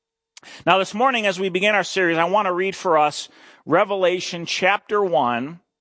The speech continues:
verses nine through twenty, and then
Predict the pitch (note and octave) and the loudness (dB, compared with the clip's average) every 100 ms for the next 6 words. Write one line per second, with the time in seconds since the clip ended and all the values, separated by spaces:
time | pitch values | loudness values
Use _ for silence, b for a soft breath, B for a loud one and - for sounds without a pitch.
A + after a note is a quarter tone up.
0 | - - E3+ - C#3+ E3 F#3+ G#3+ G#3+ - | -12 -2 0 0 -2 0 0 -2 -6 -4
1 | G#3 G#3 D3 C3 F#3 _ B B B D3+ | 0 2 0 -8 -12 _ B B B -4
2 | E3 F3 F3 F3 E3+ | 0 2 2 0 -4